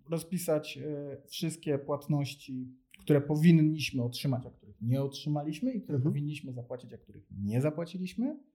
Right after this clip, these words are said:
Speaker 1: Sprawdzić, czy to dotyczy transakcji handlowych w rozumieniu ustawy, bo znowu płatności, o których mówimy w raporcie, to są płatności za relacje handlowe. To nie są na przykład odszkodowania,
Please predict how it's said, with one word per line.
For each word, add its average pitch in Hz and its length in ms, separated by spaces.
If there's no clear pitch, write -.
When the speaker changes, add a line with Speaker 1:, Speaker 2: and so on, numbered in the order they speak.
Speaker 1:
Sprawdzić, 214 600
czy - 140
to 196 140
dotyczy 185 380
transakcji 175 540
handlowych 156 460
w - 20
rozumieniu 151 420
ustawy, 151 420
bo 160 140
znowu 160 300
płatności, 165 600
o 147 40
których 151 300
mówimy 147 520
w 139 60
raporcie, 160 440
to 165 80
są 151 200
płatności 160 540
za 151 100
relacje 151 440
handlowe. 110 500
To 139 100
nie 170 160
są 175 200
na 139 80
przykład 120 380
odszkodowania, 156 840